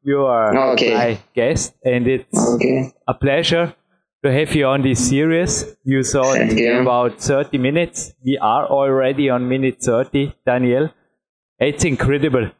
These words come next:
Speaker 1: As you said in the, in an off-topic talk before the podcast six hundred, <laughs> how much can you pay me? I,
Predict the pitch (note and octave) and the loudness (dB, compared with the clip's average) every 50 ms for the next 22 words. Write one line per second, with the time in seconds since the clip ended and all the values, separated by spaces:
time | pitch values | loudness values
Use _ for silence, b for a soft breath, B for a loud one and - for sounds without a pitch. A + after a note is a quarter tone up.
0 | _ _ _ _ _ _ _ _ _ - C#3+ C#3+ - - C#3+ C#3 B2 - C#3 C3 | _ _ _ _ _ _ _ _ _ -4 -2 -2 0 0 0 0 0 0 0 0
1 | D3+ E3 C3+ C#3+ C#3 C3+ C3+ C3 B2+ B2 A#2+ A#2+ B2 A#2+ A#2 A#2 - - C#3+ C3+ | 0 0 0 0 0 0 0 0 0 2 2 2 2 0 0 -2 -2 -2 -2 0
2 | C3+ C3 C#3 - C#3 D3+ D#3 C#3+ - D3+ C#3 D3+ D#3 - - E3 D#3 - - - | 0 -2 -2 -2 -2 -2 -2 -2 -2 0 0 0 -2 -4 -4 -4 -4 -4 -6 -10
3 | - - - C#3+ D3+ D3+ C3+ - - - - - C#3+ - - C#3+ C#3 C3+ C#3 B2 | -6 -2 0 0 0 0 -2 -4 -8 -6 -4 -4 -2 -2 0 0 0 0 0 0
4 | C3+ B2+ B2+ B2 B2+ A#2+ - - D3 C3+ - - D3+ D3 B2+ - - D#3 D3+ C#3+ | 0 0 2 0 0 0 0 -2 -2 -2 -2 -2 -2 -2 -2 -2 -2 -4 -4 -4
5 | - - C3 B2 C3+ C#3+ C#3+ D3+ D#3 D3 - - - - - - C#3+ D3 - - | -4 -2 -2 0 0 0 0 -2 -2 -2 -6 -8 -10 -10 -8 -8 -8 -6 -4 -4
6 | - - - - - _ _ _ _ _ C#3+ D3 D3 C#3+ C3+ C#3 - - - - | -4 -4 -6 -10 -16 _ _ _ _ _ -2 0 2 2 0 0 0 0 0 0
7 | E3+ D#3 D3+ D3 C#3+ A#2 - D3 C3 B2+ D3+ E3+ F3 E3 D3+ D3 C#3+ C3+ B2+ C3 | 0 0 0 0 -2 -2 0 0 0 2 0 0 0 0 0 0 0 0 0 0